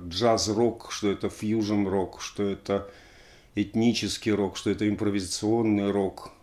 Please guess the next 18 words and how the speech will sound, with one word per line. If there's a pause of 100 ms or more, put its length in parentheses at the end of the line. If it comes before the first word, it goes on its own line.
(120)
что
это
крауд-рок. (100)
И
все
это
правильно. (500)
Все
это (840)
подходит (540)
для
определения,
<clears throat>
для
определения
музыки (760)
"Эмбрио"
Кристиана,